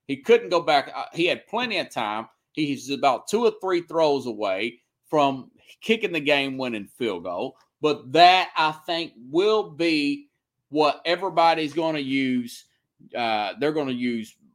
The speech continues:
uh, I think a Tennessee team will beat them come December fourth. If Tennessee is healthy as they are now, I think they will beat Philadelphia up there in Philadelphia. But that's the key to beating this team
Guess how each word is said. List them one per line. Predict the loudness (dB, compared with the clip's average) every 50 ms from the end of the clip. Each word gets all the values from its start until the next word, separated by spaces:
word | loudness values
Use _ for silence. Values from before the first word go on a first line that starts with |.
| _ -10
uh, | -6 -6 -4 -4 -6 -6 -6
I | -6 -4
think | -2 -4 -2 -2
a | -4
Tennessee | -6 -4 -4 -4 -4 -6 -4 -4 -4 -4
team | -4 -4 -4 -4 -4 -4
will | -4 -4
beat | -2 -2 -2 -2 -2 -4
them | -4 -4 -4 -6 -8
come | -6 -6 -6 -4 -4
December | -4 -4 -6 -6 -8 -10 -8 -8 -10 -10
fourth. | -10 _ -4 0 0 0 0 -2 -6 _ _ _ _ _ _ _ _ _ 0
If | 2 2 2 0
Tennessee | -2 -2 -2 -2 -4 -4 -4 -4 -6 -8 -10 _
is | -4 -4 -4 -2 0
healthy | 2 2 2 2 0 -2 -2
as | 0
they | 0 -2 0 0
are | 0 0 -2
now, | 0 0 2 2 2 2 0 -4 -8 _ _ _ _ _
I | -10 -6
think | -6 -6 -6 -2 -2
they | -2 0
will | 0 0 -2 -2
beat | 0 0 -2 -2 -2 -4 _
Philadelphia | -4 -4 -4 -2 0 -2 -2 -2 -2 -2 -2
up | -2 0 0
there | -2 -4
in | -4 -4
Philadelphia. | -2 -2 -2 0 4 4 4 4 4 0 -6 -12 -14 -16 _ _ _ _ _ _
But | -8 -2 2
that's | 6 6 6 4 2 -4
the | -8 -8
key | -4 0 2 2 2 2
to | 0 -2
beating | 0 0 0 0 0 -6 -8
this | -8 -8 -8
team | -8 -6 -4 -4 -4 -4 -6 -8